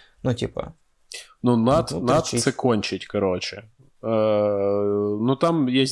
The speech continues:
Speaker 2: декілька школ, як завжди. Є течення, яке вірить, що не можна дрочить, но трахатися можна. А є чуваки, ну, пуритані вообще, які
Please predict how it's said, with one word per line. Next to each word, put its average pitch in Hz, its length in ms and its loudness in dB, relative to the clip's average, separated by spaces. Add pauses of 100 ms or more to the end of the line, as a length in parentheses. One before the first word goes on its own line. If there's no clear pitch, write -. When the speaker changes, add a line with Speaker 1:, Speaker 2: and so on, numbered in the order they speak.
Speaker 2:
декілька 117 460 -2
школ, 139 480 -2 (460)
як 104 240 -2
завжди. 104 460 0
Є 120 120 2
течення, 117 580 0
яке 107 320 -2
вірить, 110 320 0
що 104 260 0
не 107 140 -2
можна 113 340 0
дрочить, 113 640 -2
но 110 300 2
трахатися 120 500 -2
можна. 104 500 -6 (420)
А 113 80 -2
є 131 200 2
чуваки, 117 600 -2
ну, 113 140 2
пуритані 110 680 0
вообще, 101 420 -4
які 101 520 0